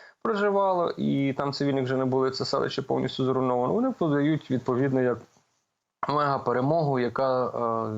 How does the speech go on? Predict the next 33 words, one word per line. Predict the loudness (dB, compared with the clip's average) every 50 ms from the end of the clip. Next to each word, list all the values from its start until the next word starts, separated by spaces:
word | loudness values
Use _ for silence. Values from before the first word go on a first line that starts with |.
| -6 -6 -6
там, | -4 -2 -2 -2
я | 0 0
не | 0 0
знаю, | 0 0 0 0 0 0
як | -2 -4
тріумфальна | -4 -2 -2 -2 -2 -2 -2 -2 0 0 0 0 -2
арка, | -2 0 0 0 0 0 -2 -2 -2 -2
як | -2 -2 -2 -2
там, | -4 -4 -2 -2
як | -2 -2
взяття | -2 -2 -2 -4 -2 -2 -2
Берліну, | -2 -2 -2 -2 0 0 0 2 2 2 0 0 0
ну, | 0 -2 -2 -4
щось | -6 -6 -6 -6 -6 -8 -8
в | -8
такому | -8 -6 -4 -2 -2 -2 -2
плані, | -2 -2 -2 0 -2 -4 -6 -10 -16 -20 -20 -20 -20 -20 -20 -12 _
такого | -8 -4 -2 -2 -2 0 0
масштабу. | 0 -2 -2 -2 -2 -2 -2 -2 -2 -2 -4 -4
Тому, | -2 -2 -2 0 0 0 0 0
е, | -2 -2 -4 -2 -2 0 0 0 0 0 0 0
розуміємо, | 0 0 0 0 0 0 0 0 0 0 -2
що | -2 -2 -2 0 0 -2 -2 -6 -12 _ _ _ _ _ _ _ _ _ _ _ _ _ _ -8 -4
це | -4 -2
все, | -2 -2 -2 -2 -2
чим | -2 -2 -2 0 0
вони | 0 0 0 0
можуть, | 2 0 0 0 0 -2 -4 -4 -2 -2
е, | -2 0
на | 0 0
даний | 0 0 0 0 0 0 0
момент, | 0 0 0 0 0 0 -2 -2 -4 -8 _ -10 _ -2
е, | 0 0 2 2 0 0 0 0 0 0 0 -2